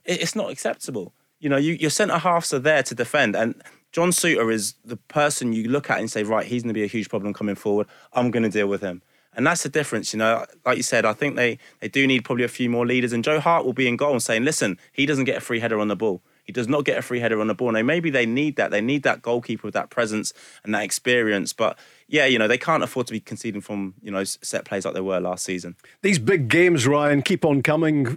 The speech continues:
Speaker 2: for Celtic, don't they? I mean, we were just speaking about it. It's that, it's that phase of the season where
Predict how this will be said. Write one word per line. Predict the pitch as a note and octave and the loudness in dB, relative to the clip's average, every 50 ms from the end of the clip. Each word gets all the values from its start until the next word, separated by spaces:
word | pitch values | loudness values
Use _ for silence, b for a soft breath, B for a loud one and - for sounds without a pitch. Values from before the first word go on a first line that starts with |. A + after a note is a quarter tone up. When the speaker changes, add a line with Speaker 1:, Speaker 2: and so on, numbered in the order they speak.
| - | -4
Speaker 2:
for | - - E3 C#3+ C3+ | -2 0 2 2 4
Celtic, | - - C#3+ C#3 B2+ D#3 C#3+ A#2+ | 4 4 2 2 2 2 2 2
don't | A2+ D#3+ E3+ D#3 | 2 2 2 4
they? | C#3+ C3+ C3 | 4 4 6
I | |
mean, | C3 C#3 C3+ C3+ | 6 6 4 4
we | C#3+ C#3 | 4 2
were | C#3 | 2
just | C#3 - - | 2 0 0
speaking | - - E3 E3 - D#3+ | 0 0 0 0 2 2
about | C#3 A#2 B2 A#2+ | 2 4 4 4
it. | B2+ A#2+ | 4 2
It's | A2+ - - | 2 0 0
that, | D#3 E3+ C#3+ | -2 -2 -2
it's | B2+ - | -2 -2
that | - F3 F3+ D3 | -2 -2 -2 -4
phase | - _ - F3 F3 F3 D3 | -4 _ 2 4 4 4 4
of | D#3 B2+ A#2 | 2 2 2
the | B2 A#2+ | 2 2
season | - - D3+ D#3 D#3 C#3+ B2+ C#3+ B2+ | 2 2 2 2 2 2 2 2 4
where | B2 B2+ B2+ | 4 4 2